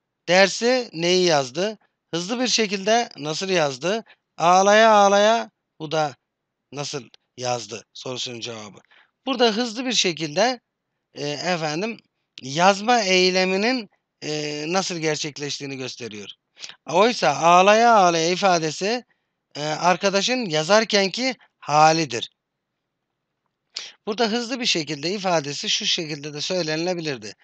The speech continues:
Hızlı bir yazış yazdı.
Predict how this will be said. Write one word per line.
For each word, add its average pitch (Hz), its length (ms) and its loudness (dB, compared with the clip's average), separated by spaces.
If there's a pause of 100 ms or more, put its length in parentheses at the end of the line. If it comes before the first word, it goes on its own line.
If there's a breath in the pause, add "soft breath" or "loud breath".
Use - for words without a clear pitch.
(420)
Hızlı 165 520 -8
bir 190 140 -2
yazış 156 540 0
yazdı. 98 520 -8